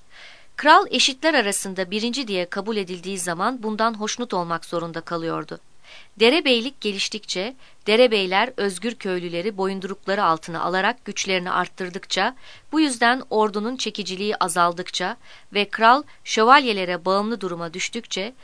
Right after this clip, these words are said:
kralın konumu gitgide acınacak hale geliyordu. Ancak kentler yeterince güçlendiği, kendisine sağlam bir destek olduğu zaman kralın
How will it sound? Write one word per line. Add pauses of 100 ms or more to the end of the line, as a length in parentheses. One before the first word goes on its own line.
(220)
kralın
konumu
gitgide
acınacak
hale
geliyordu. (760)
Ancak
kentler
yeterince
güçlendiği, (320)
kendisine
sağlam
bir
destek
olduğu
zaman
kralın